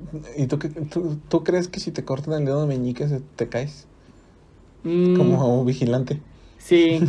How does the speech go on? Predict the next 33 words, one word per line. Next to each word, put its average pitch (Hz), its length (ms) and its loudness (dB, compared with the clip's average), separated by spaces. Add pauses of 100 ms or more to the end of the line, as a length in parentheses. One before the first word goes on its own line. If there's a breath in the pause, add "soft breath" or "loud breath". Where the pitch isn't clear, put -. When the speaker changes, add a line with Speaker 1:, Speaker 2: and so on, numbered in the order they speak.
(180)
Speaker 1:
<laughs> 156 260 2
Speaker 2:
No, 226 260 10 (180)
sí, 233 360 4
fíjate 247 340 2
que 156 140 2
sí, 156 160 0
porque 151 280 -4
pues 143 320 -6
Speaker 1:
¿Pero 139 220 -2
por 131 160 -4
qué, 147 320 -6
güey? 175 260 -10 (340)
Speaker 2:
es 165 120 -6
que 208 100 -2
es 214 100 0 (180)
por 190 180 0
la 156 140 8
Speaker 1:
Tienes 156 140 4
los 151 140 4
otros 151 200 -2
cuatro. 170 460 -4 (200)
Speaker 2:
No, 190 280 4
sí, 208 160 0
pero 185 200 0
es 160 80 0
que 175 120 0
todos 185 400 -2 (160)
cumplen 185 320 6
una 180 180 4
función 151 320 2
como 165 180 0
de 139 120 2
agarre. 135 340 -4